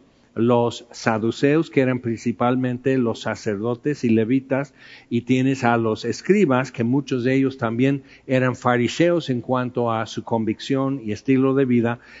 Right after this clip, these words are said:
y los herodianos, que eran como modernistas y, y todo eso. Entonces,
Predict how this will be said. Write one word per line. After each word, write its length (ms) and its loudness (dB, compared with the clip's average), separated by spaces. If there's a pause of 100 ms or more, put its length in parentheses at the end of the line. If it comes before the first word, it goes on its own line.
y 140 4
los 260 2
herodianos, 1080 0 (640)
que 80 4
eran 240 2
como 300 0
modernistas 1080 0
y, 180 0
y 120 -4
todo 340 0
eso. 300 -2
Entonces, 480 -4